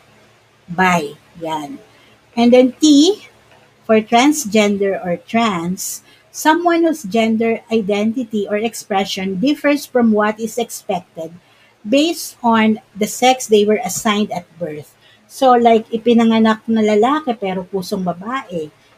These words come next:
Kumbaga, mga Becky na babaihan talaga, kung manamit or itsura. Or yung mga lesbiana na talagang itsurang lalaki o may borta, kumbaga ganon.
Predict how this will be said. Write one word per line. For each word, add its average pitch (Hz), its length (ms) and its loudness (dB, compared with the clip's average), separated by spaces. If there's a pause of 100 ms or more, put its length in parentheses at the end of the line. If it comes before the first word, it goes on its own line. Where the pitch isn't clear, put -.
Kumbaga, 208 400 2
mga 233 320 4
Becky 240 340 4
na 226 140 4
babaihan 208 1040 0
talaga, 190 720 -2
kung 185 160 -6
manamit 180 720 -2
or 208 80 2
itsura. 180 720 -6 (480)
Or 269 260 4
yung 247 220 2
mga 214 240 2
lesbiana 196 640 0
na 185 240 -6
talagang 190 400 -6
itsurang 185 420 -4
lalaki 175 540 -6
o 180 80 -8
may 175 240 -8
borta, 196 720 2
kumbaga 175 400 -6
ganon. 165 480 -12